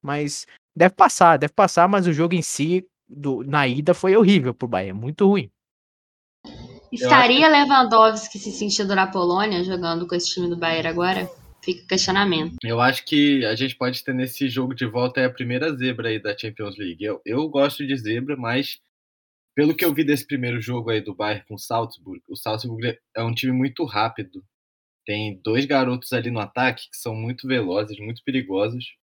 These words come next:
Speaker 3: E que eu acho que podem complicar o, um Bayern que vai ter que sair mais pro jogo sem a base ali do Goretzka no meio campo, né? Então,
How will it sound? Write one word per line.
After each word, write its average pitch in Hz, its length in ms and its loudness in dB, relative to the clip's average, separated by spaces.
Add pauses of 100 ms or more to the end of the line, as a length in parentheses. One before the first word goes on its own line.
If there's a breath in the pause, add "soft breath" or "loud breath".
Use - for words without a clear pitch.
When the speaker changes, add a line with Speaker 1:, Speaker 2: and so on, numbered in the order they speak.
(1160)
Speaker 3:
E 101 60 -18
que - 120 -6
eu 117 80 2
acho 117 160 0
que - 80 -20
podem 120 260 -4
complicar 117 520 -4
o, 113 220 -4
um 123 120 -4
Bayern 120 260 2
que - 80 -12
vai 120 120 -2
ter 123 160 -6
que - 80 -14
sair 117 260 0
mais 131 200 -2
pro 127 220 -2
jogo 117 300 -4
sem 123 300 -4
a 135 60 -2
base 117 400 -2
ali 110 180 -6
do 113 140 -10
Goretzka 110 540 -4
no 113 80 -8
meio 113 220 -6
campo, 101 340 -10
né? 87 140 -8
Então, 90 520 -10